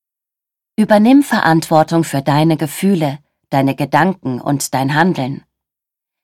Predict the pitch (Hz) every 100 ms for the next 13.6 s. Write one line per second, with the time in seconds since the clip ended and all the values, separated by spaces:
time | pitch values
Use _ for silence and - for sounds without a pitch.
0 | _ 226 - 254 - 330 233 233 226 -
1 | 165 160 165 160 151 156 160 151 131 -
2 | - _ _ _ _ _ _ 214 240 254
3 | 294 - 214 170 196 - 170 170 170 -
4 | 156 147 170 - 165 151 147 143 139 151
5 | 143 139 165 _ _ _ _ - 151 143
6 | 151 180 190 139 - _ _ _ 143 -
7 | 131 - 175 - - 139 139 117 - 107
8 | 180 180 196 175 - 190 180 - _ _
9 | - 147 - 233 247 156 139 151 143 139
10 | - 147 151 - 143 143 139 139 147 151
11 | 151 143 139 151 143 151 139 - _ _
12 | - 151 143 147 139 143 147 160 151 143
13 | 135 135 139 - 139 -